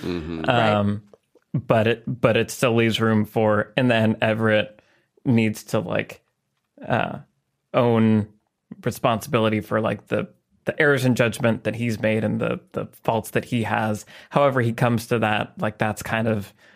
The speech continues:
Speaker 3: the most important thing, is he fin-, finally learns how to change and, um, you know, asks for forgiveness. And by doing so, yeah, it takes responsibility and all that stuff. And it can be read through spiritual terms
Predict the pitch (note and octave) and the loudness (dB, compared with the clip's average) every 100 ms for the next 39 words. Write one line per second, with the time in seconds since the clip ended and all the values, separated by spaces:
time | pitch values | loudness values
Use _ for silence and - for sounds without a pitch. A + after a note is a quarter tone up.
0 | _ - A2+ G#2 - A2 A2+ - - A2+ | _ -2 2 2 -2 -4 -2 -4 -2 -2
1 | A2 - B2 - A2 A2 A2 - - G#2+ | -2 -2 -4 -2 -2 0 -2 -4 -6 -4
2 | A2 A2 A2 A2+ - A2+ A2 - A#2+ G#2+ | -2 -2 -2 -4 -4 -4 -6 -6 -2 -2
3 | A2+ A2+ - - A2 G2+ F2+ B2 - - | -2 -4 -8 -6 -4 -4 -6 -12 -20 -20
4 | - _ - A2+ G#2+ - A#2+ - A2 B2 | -20 _ -8 -4 -4 -4 -10 -10 -10 -10
5 | - A#2 G#2+ - - - G#2 - G2+ A#2+ | -6 -6 -6 -10 -10 -8 -4 -4 -2 -2
6 | G#2+ A2 G#2 - - - A2+ G#2+ A2 G#2 | 0 0 -2 -4 -16 -10 -6 -6 -6 -6
7 | G2 G#2+ G#2+ G#2+ A2+ G#2 G#2 - - - | -4 -4 -4 -4 -4 -4 -6 -12 -8 -8
8 | - - A2+ - - B2 A2 G#2+ - G#2+ | -8 -10 -12 -12 -8 -6 -6 -8 -6 -6
9 | - A2+ G#2 G#2 G#2+ G#2+ G#2+ G#2+ - - | -4 -4 -2 -2 -2 -2 -2 -4 -4 -4
10 | - - - - _ - A#2+ A2 G2+ F#2+ | -4 -10 -20 -20 _ -6 -4 0 -2 -2
11 | - _ - G#2+ A2+ G#2+ G#2+ G#2+ F2+ _ | -10 _ -8 -4 0 0 0 -2 -6 _
12 | _ _ _ - B2 A#2 A#2+ A#2 A2 - | _ _ _ -14 -6 -2 0 0 -2 -10
13 | _ _ _ _ - - - _ A2+ A2 | _ _ _ _ -20 -20 -20 _ -4 -4
14 | - F3+ E3 E3 - D#3+ D#3 D3+ | 0 0 2 -2 2 2 2 0